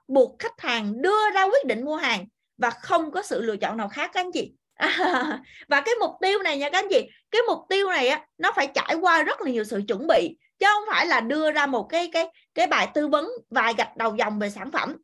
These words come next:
sau đó là yêu cầu cái người khách hàng là mua hàng nha các anh chị. Và đây là mục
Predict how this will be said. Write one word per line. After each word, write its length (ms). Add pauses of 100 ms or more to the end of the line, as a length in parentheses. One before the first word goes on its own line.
(180)
sau 260
đó 160
là 260
yêu 260
cầu 200
cái 140
người 120
khách 200
hàng 220
là 120
mua 240
hàng 300
nha 100
các 100
anh 120
chị. 200 (220)
Và 140
đây 160
là 140
mục 160